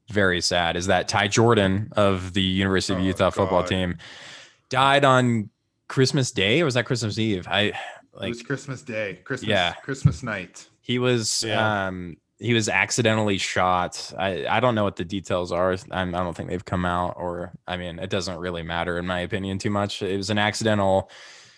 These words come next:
Speaker 1: gun discharge, and, uh, Ty Jordan, who, uh,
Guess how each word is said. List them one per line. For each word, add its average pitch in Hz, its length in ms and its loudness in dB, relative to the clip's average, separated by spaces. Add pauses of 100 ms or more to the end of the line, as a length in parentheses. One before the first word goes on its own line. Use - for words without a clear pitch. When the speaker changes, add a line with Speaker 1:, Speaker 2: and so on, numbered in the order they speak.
(320)
Speaker 1:
gun 135 200 6
discharge, 131 760 6
and, 104 460 2
uh, 104 360 4
Ty 113 240 0
Jordan, 113 420 -2
who, 104 600 -4 (100)
uh, 87 560 -2